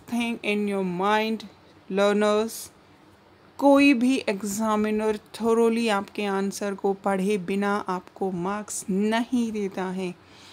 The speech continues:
आपका size, आपके answer का size देखकर आपको marks नहीं मिलते हैं। Examiner के mood से भी आपको marks नहीं मिलते हैं।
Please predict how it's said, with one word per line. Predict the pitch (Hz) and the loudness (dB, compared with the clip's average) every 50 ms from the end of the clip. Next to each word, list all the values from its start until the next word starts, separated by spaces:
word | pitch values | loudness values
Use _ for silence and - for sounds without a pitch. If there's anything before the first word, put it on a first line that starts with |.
| - - - - - - | -20 -20 -20 -20 -4 2
आपका | - 240 247 247 - - - 262 262 | 4 4 4 4 0 -4 -4 -2 -2
size, | - - - - - 277 285 294 320 339 339 320 311 - - - - - - - - | -2 -4 -2 0 2 4 6 8 8 8 6 6 2 -2 -6 -8 -12 -18 -16 -10 -6
आपके | 208 208 - - 240 | -6 -4 -2 0 0
answer | 226 220 226 240 233 - 277 269 | 0 2 0 0 0 0 -2 -2
का | 269 - 254 262 | -2 -2 -2 -2
size | 254 - - - 247 240 247 262 254 - | -4 -4 -6 -4 -2 0 0 0 -2 -2
देखकर | 240 202 220 220 - - 220 214 | -4 -6 -6 -8 -6 -6 -4 -2
आपको | 208 202 196 196 - - 220 | -2 -2 -4 -6 -6 -4 -2
marks | 214 202 196 202 208 208 220 208 - - - - | -2 0 0 0 -2 -2 -4 -6 -8 -10 -6 -2
नहीं | 185 185 190 202 202 220 247 226 | -2 0 0 0 -2 -2 -2 0
मिलते | 214 202 185 185 185 - - | 0 -2 -4 -4 -8 -10 -12
हैं। | - 165 185 196 185 - - - - - - - - - - - - - - - | -12 -10 -12 -12 -14 -16 -20 -20 -20 -20 -20 -20 -20 -20 -20 -20 -20 -4 2 2
Examiner | 220 202 190 208 208 247 254 254 247 247 254 247 247 254 254 269 | 2 2 2 0 2 2 4 4 4 4 4 2 2 2 2 0
के | 254 - - 247 247 | -2 -2 -2 0 2
mood | 240 226 202 190 202 240 277 294 285 254 | 2 2 2 4 4 6 8 8 8 6
से | 269 - - 262 254 233 | 4 2 0 -2 -2 0
भी | 220 240 247 | 0 0 0
आपको | 233 214 214 - - - 226 220 | 0 0 -2 -6 -6 -4 -2 -2
marks | 214 202 202 208 208 214 214 - - - | 0 -2 -2 -2 -4 -6 -8 -8 -4 -2
नहीं | 196 185 196 202 220 214 | -2 0 0 -2 -2 -4
मिलते | 208 208 202 196 190 208 | -4 -4 -6 -6 -6 -8
हैं। | 208 196 190 196 202 | -8 -6 -6 -8 -10